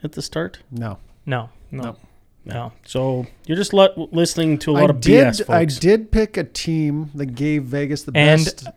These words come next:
Speaker 3: and, and you were wrong. Uh, you had Stone for the, uh, uh,
Speaker 2: M V P.
Speaker 3: M V P, and it, and you,
Speaker 2: It
Speaker 3: and
Speaker 2: was
Speaker 3: well, obviously, it
Speaker 2: Marchessault.
Speaker 3: was Marchessault.
Speaker 1: Which I'd picked Marchessault if I would have went with Vegas.
Speaker 2: I,
Speaker 3: Oh.
Speaker 2: I picked the team
Speaker 3: <laughs> Really?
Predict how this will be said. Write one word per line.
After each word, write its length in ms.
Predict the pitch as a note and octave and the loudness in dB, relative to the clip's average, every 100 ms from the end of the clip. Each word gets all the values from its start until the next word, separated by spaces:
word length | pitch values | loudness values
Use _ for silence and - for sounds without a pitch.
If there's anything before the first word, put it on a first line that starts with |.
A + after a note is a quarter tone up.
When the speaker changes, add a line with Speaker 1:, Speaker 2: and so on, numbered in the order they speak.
| - | -2
Speaker 3:
and, 320 | D#3+ D#3 D#3 - | 2 2 0 0
and 140 | D#3 | 0
you 80 | D#3+ | 2
were 140 | D#3+ D3+ | 2 4
wrong. 340 | D3+ D#3 D#3 | 4 4 2
Uh, 60 | - | 0
you 340 | D#3 D#3+ D#3 | -4 -2 -2
had 180 | D#3+ D3+ | 0 -2
Stone 520 | - - E3+ E3+ E3+ | -6 0 2 2 0
for 220 | - E3 | -2 -4
the, 360 | D3+ D#3 D#3 D3+ | 0 0 2 2
uh, 40 | |
uh, 200 | C#3+ C#3 - _ _ _ | 2 0 -4 _ _ _
Speaker 2:
M 260 | C#3 C#3 B2+ | -6 -4 -6
V 160 | C3 C3+ | -8 -12
P. 60 | - | -4
Speaker 3:
M 160 | D3 | -2
V 120 | D3 D3 | -2 -2
P, 340 | D3 C#3+ C#3+ | -2 -2 -2
and 220 | - B2+ B2+ | -2 -2 -2
it, 220 | C3 - _ | -4 -8 _
and 320 | - B2 B2 | -6 -4 -2
you, 280 | B2+ B2+ B2 | -2 -2 -4
Speaker 2:
It 60 | - - | -6 -10
Speaker 3:
and 140 | C3 | -6
Speaker 2:
was 60 | A#2 | -2
Speaker 3:
well, 60 | A2+ | -2
obviously, 280 | B2+ - C#3+ | -4 -6 -6
it 60 | |
Speaker 2:
Marchessault. 40 | B2 | -6
Speaker 3:
was 120 | A2 | -6
Marchessault. 440 | B2+ A#2+ - B2+ - | -8 -8 -10 -14 0
Speaker 1:
Which 200 | - G3+ G3+ | 6 8 8
I'd 180 | G3+ | 8
picked 300 | G3+ A#3+ - E3 | 6 2 2 0
Marchessault 640 | D3+ B2 - C3+ B2 C#3 | 0 0 -4 -2 -2 -2
if 160 | C#3+ | -2
I 100 | D3 | 2
would 140 | C#3 B2+ | 2 0
have 120 | A2+ | -4
went 160 | A#2+ A#2+ | -6 -8
with 140 | G#2+ | -12
Vegas. 320 | A2+ A2 C3+ | -12 -10 -4
Speaker 2:
I, 140 | D#3 G3 | 0 4
Speaker 3:
Oh. 80 | F3+ | 4
Speaker 2:
I 120 | G3 | 4
picked 280 | G3 A#3 - | 4 4 2
the 80 | |
team 580 | G3 - G3+ G#3+ G#3 G#3 - - - - | 0 4 4 6 4 4 -2 -6 -12 -10
Speaker 3:
<laughs> 400 | - - - - | -10 -12 -10 0
Really? 380 | F#4+ F4+ E3 | 2 4 4